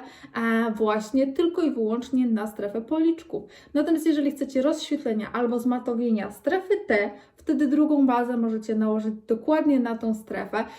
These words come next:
Także to jest dla mnie również, e, coś rewelacyjnego, że możemy sobie te bazy, m, łączyć przy okazji jednego makijażu makijażu, zależnie od tego, jakie mamy potrzeby czy preferencje.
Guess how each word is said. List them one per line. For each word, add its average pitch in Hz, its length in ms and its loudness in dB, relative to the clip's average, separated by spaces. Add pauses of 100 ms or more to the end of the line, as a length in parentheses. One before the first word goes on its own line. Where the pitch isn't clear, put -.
(180)
Także 233 300 0
to 285 320 2
jest 277 240 -2
dla 240 200 0
mnie 240 400 -2
również, 240 680 0
e, 214 420 0
coś 220 200 -8
rewelacyjnego, 240 880 -2
że 240 160 -2
możemy 240 460 0
sobie 214 360 -4
te 208 160 -8
bazy, 202 460 -2 (320)
m, 233 220 0
łączyć 262 640 4
przy - 200 -6
okazji 226 340 -4
jednego 214 360 0
makijażu 214 260 -4
makijażu, 214 520 0
zależnie 269 360 0
od 226 140 -8
tego, 240 260 -4
jakie 233 480 -4
mamy 208 480 -4
potrzeby 214 440 -4
czy 202 120 -12
preferencje. 214 680 -4